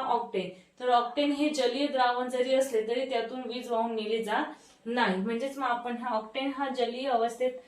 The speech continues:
वीज वाहून नेत नाही हे आपल्याला यामध्ये माहित पाहिजे. म्हणून मग आपल्या क्वेश्चनचा ऑप्शन नंबर येतोय दोन नंबर ऑक्टेन. मग आपण इथे हे लिहू शकतो की येथे वीज वाहून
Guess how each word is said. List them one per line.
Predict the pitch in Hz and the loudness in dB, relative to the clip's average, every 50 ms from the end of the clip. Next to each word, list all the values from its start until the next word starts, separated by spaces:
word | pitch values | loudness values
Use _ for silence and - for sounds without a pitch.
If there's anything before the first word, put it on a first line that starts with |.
| - - _ _ - | -20 -20 _ _ -16
वीज | 202 220 269 277 - 220 | -8 -4 -2 -2 -2 -2
वाहून | 240 240 240 226 247 247 247 | -2 -2 -2 -2 -2 -2 0
नेत | 240 240 240 - 247 | 0 0 0 -2 -4
नाही | 247 247 226 214 226 233 - | -4 -4 -2 -2 -2 -4 -4
हे | - 254 240 | -4 -2 0
आपल्याला | 233 226 220 220 220 220 220 | 0 0 0 -2 -2 0 0
यामध्ये | 214 214 208 208 208 202 220 220 | 0 -2 -2 -4 -6 -4 -4 -4
माहित | 214 214 240 269 - - - - _ _ - | -4 -4 -6 -6 -8 -10 -18 -20 _ _ 0
पाहिजे. | 233 220 202 196 196 202 | 2 2 2 2 2 0
म्हणून | 202 233 247 262 269 | 0 0 0 0 0
मग | 269 262 | 0 0
आपल्या | 247 226 214 247 262 | 0 0 0 -2 -2
क्वेश्चनचा | 262 254 233 220 - 254 247 247 - 277 240 | 0 0 -2 -2 -2 -2 -4 0 2 2 2
ऑप्शन | 208 - - 240 233 | 0 0 -2 -2 0
नंबर | 233 226 226 220 214 | 2 2 2 2 2
येतोय | 214 208 214 233 233 | 0 -2 -2 -2 -2
दोन | 220 - 233 233 233 233 | -2 0 0 0 0 0
नंबर | 226 214 214 208 220 269 285 - - - _ _ _ - | 0 0 -2 -2 -2 -4 -4 -6 -12 -18 _ _ _ -2
ऑक्टेन. | 240 233 214 - - - 202 190 196 | 0 0 0 0 0 0 2 2 2
मग | 208 | 0
आपण | 208 208 202 226 233 240 | -2 -4 -4 -4 -4 -4
इथे | 240 240 254 | -4 -4 -4
हे | 226 254 240 226 | -4 -2 -2 0
लिहू | 262 269 277 | 0 -2 -2
शकतो | - 285 269 - - 214 196 196 - - - _ _ _ _ _ _ - | -2 -2 -4 -4 -4 -6 -6 -6 -8 -12 -20 _ _ _ _ _ _ -4
की | 269 269 262 285 302 302 - - - - - - _ _ _ _ _ _ _ _ _ - - - - - - - - - - - - - - _ _ _ _ - - - - - - - - - - - - 71 - _ _ - _ _ _ _ - - - - - - - - - - - - - - - - - - | -2 0 0 0 -2 -4 -10 -14 -18 -20 -20 -20 _ _ _ _ _ _ _ _ _ -20 -20 -20 -20 -20 -20 -20 -20 -20 -20 -20 -20 -20 -20 _ _ _ _ -18 -16 -16 -14 -12 -10 -10 -10 -10 -12 -18 -18 -20 -20 _ _ -20 _ _ _ _ -20 -18 -18 -18 -18 -16 -14 -14 -14 -14 -16 -18 -20 -20 -20 -16 -6 0
येथे | 226 247 254 - - 311 311 285 254 | 2 2 2 2 0 -2 -2 -2 -2
वीज | 254 294 320 311 302 302 | -2 -2 -2 -2 0 2
वाहून | 302 285 277 | 2 2 4